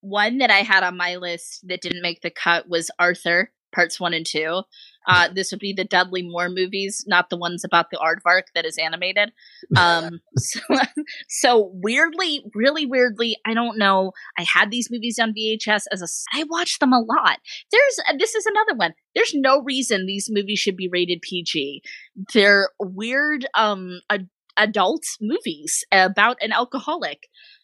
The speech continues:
Speaker 1: And <laughs> they have
Speaker 2: Yeah.
Speaker 1: a lot of drinking and smoking and sexual situations. Again, I don't know. Again, uh, but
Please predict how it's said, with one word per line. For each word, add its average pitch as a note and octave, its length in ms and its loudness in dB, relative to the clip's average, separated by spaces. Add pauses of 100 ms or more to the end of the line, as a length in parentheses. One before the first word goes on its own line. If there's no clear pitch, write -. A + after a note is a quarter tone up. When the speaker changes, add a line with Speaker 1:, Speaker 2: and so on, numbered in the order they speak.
(140)
Speaker 1:
And A3+ 280 4
<laughs> - 520 -2
they - 160 4 (100)
have C#4+ 140 2
Speaker 2:
Yeah. C3 280 8
Speaker 1:
a B3+ 80 -6
lot A#3+ 280 -4
of C4 100 -10
drinking E4+ 400 -12
and G#3+ 180 -10
smoking B3 480 -4
and A3 140 -6
sexual G3 400 -4
situations. B3+ 1120 -6 (600)
Again, A3+ 460 4
I G3 100 0
don't B3 180 -6
know. A#3 360 0
Again, B3 420 0
uh, A3 60 2
but G#3+ 280 -2